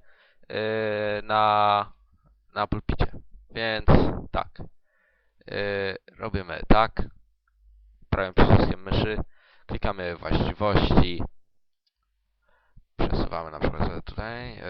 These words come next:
do-, dostosowanie. Y, tutaj właśnie na dole mamy zmień ikonę. Włączamy.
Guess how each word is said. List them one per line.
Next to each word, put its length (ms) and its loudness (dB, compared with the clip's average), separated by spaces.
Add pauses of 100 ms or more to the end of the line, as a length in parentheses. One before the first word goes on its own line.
(2250)
do-, 180 0
dostosowanie. 960 0 (1600)
Y, 320 -6 (400)
tutaj 220 4
właśnie 240 8
na 140 -4
dole 340 0
mamy 320 -8 (340)
zmień 340 -2
ikonę. 640 -6 (1120)
Włączamy. 720 -2